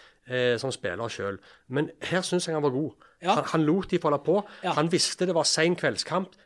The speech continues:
Speaker 1: Det var to topplag som ville vinne, eh, og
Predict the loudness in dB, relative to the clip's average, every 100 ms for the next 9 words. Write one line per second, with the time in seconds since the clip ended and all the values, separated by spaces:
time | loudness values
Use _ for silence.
0 | _ -4 -4 -2 -2 0 0 -4 0 2
1 | 2 -2 -8 -8 0 2 4 2 2 2
2 | 2 0 -4 -20 _ -12 -8 -4